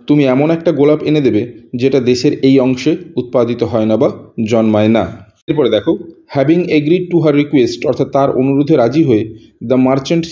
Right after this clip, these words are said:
set off for the city," অর্থাৎ ওই ব্যবসায়ী বা বণিক শহরের উদ্দেশ্যে রওনা হলেন। "When he reached the city, he found to his dismay that his ship's cargo had been seized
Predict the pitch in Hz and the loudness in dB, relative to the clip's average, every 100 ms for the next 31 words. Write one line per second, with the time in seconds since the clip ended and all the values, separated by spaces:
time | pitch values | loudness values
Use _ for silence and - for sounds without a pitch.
0 | - 151 151 127 120 - - _ - 127 | 0 0 2 2 0 -4 -18 _ -4 -2
1 | 117 117 120 - 98 - - - 117 110 | 0 -2 -4 -4 -6 -8 -20 -4 -2 -2
2 | 113 123 120 113 117 117 143 131 113 110 | 0 2 2 2 0 0 0 2 2 0
3 | 107 139 - - - - 123 120 120 117 | 0 0 -4 -18 -20 -6 -2 0 0 0
4 | 110 120 175 135 110 107 104 90 87 95 | 0 0 2 2 0 0 0 0 -4 -14
5 | _ _ _ _ _ - - 165 175 156 | _ _ _ _ _ -8 0 2 2 2
6 | 160 156 160 151 165 - 151 117 - - | 2 2 0 0 -2 -2 -4 -4 -8 -6
7 | 147 135 143 127 123 - - - - 147 | -4 -2 -2 0 -2 -6 -16 -20 -2 0
8 | 139 147 127 151 156 135 117 113 - - | 2 0 0 -2 0 0 0 0 -2 -2
9 | 135 123 - - 160 - - 151 127 113 | -4 -4 -8 -2 -2 -2 0 0 2 0
10 | - - - - 123 131 127 - 156 127 | -2 -12 -10 -4 0 2 0 0 0 0
11 | 104 | -6